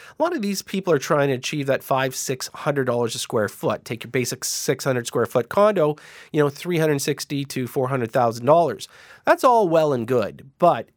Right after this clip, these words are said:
when you decide to make that into an investment property, you become a nonprofit organization. And this is where, when we talk about investments in the G T A market, older is better, meaning that you still get a solid rent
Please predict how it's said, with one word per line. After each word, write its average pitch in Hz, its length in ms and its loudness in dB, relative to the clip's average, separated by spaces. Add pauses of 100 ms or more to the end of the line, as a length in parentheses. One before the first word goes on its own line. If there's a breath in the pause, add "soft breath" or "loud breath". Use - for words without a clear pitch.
when 190 260 2
you 202 140 0
decide 214 420 0
to 330 60 -4
make 220 220 0
that 190 180 2
into 175 180 -2
an 156 80 0
investment 143 460 0
property, 110 560 0 (240 loud breath)
you 226 120 2
become 226 280 0
a 165 40 4
nonprofit 160 720 2
organization. 117 920 -2
And 123 180 -2
this 220 220 2
is 330 220 0
where, 135 500 0 (460 loud breath)
when 175 500 2
we 277 160 -2
talk 202 320 0
about 156 320 -2
investments 143 960 -2
in 220 300 2
the 202 80 0
G 170 180 -6
T 165 220 -2
A 139 100 0
market, 143 580 0 (380 loud breath)
older 170 380 4
is 190 100 4
better, 110 440 0 (340 soft breath)
meaning 165 640 2
that 143 200 0
you 143 140 -6 (140)
still 247 380 0
get 180 300 0
a 127 140 -4
solid 196 600 0
rent 151 520 -2